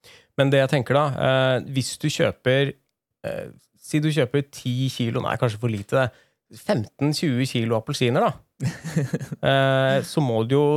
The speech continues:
Speaker 1: bruke en del tid, du skal skrelle dem, eventuelt så skal du, eh,
Speaker 2: Du sier det er tre-,
Speaker 1: lage
Speaker 2: trening i det også, liksom?
Speaker 1: Ja, <laughs> nei, ikke,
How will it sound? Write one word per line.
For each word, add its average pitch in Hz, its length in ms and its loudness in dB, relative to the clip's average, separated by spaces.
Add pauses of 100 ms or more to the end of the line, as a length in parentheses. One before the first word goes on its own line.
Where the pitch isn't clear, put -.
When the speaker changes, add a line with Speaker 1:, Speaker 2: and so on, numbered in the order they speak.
Speaker 1:
bruke 139 340 0
en 127 60 2
del 123 160 2
tid, 120 300 -2
du 113 120 -2
skal - 200 -12
skrelle 120 480 0
dem, 117 220 2
eventuelt 113 380 0
så 117 100 -6
skal - 240 -2
du, 113 60 0 (1600)
eh, 113 440 2
Speaker 2:
Du 113 60 2
sier 143 140 4
det 143 60 2
er - 60 0
tre-, 156 180 4
Speaker 1:
lage 107 300 0
Speaker 2:
trening 123 360 2
i 120 40 0
det 104 100 0
også, 120 160 -2
liksom? 180 200 -4 (800)
Speaker 1:
Ja, 208 260 2 (420)
<laughs> 139 400 -2
nei, 175 120 6 (200)
ikke, - 300 -2